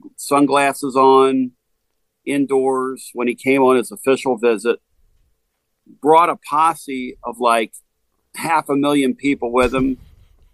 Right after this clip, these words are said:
Tennessee paid for it. Uh, had a chartered plane where he came and played a flag football game locally in Farragut, and, like, twenty-five of his teammates got out of it. I mean,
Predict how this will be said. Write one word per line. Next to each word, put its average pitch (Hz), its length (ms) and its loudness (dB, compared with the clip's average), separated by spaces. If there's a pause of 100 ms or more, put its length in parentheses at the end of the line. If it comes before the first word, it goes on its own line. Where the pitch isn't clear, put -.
(220)
Tennessee 139 420 0
paid 135 380 0
for 127 320 2
it. 127 180 -2 (1200)
Uh, 131 260 2 (600)
had 165 240 -2
a 147 80 -4
chartered 165 560 0
plane 151 580 -6
where 135 160 -2
he 135 120 -2
came 147 340 -4
and 131 140 -4
played 135 580 0 (1200)
a 113 100 -4
flag 151 440 0
football 127 420 2
game 120 300 -2
locally 127 580 -2
in 110 140 -6
Farragut, 123 600 0 (760)
and, 120 160 -2
like, 123 240 -2
twenty-five 143 600 2
of 117 40 -14
his 117 160 -14
teammates 131 560 -4
got 117 240 -2
out 113 220 -2
of 107 100 -6
it. 117 220 -4 (180)
I 127 40 -12
mean, 120 320 -4